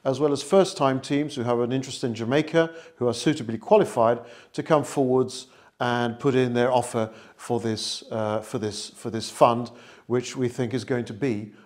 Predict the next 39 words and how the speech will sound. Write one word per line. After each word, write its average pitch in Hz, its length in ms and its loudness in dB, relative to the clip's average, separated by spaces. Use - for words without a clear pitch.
a 139 60 -4
very 123 180 2
exciting 117 440 -4
opportunity 104 720 -8
for 110 220 -8
the 110 80 -6
country. 107 480 -12
So 120 160 -4
the 113 80 -6
documents 135 420 0
are 127 60 -2
going 120 180 -2
to 110 100 -12
be 120 60 -4
coming 113 320 -8
out 107 160 -6
soon. 185 360 4
Please 131 220 -2
contact 131 480 0
me 196 380 2
or 127 140 0
Hugh 135 160 -2
Grant 135 500 2
at 113 220 -4
the 113 140 -4
Jamaican 117 420 -6
Development 135 340 0
Bank 120 360 0
for - 100 -12
further 117 320 0
information, 156 720 -2
and 127 160 -2
please 143 400 0
do 127 200 -4
participate 120 720 -4
in 131 180 2
this 110 280 -2
exciting 110 480 -4
project. 98 420 -10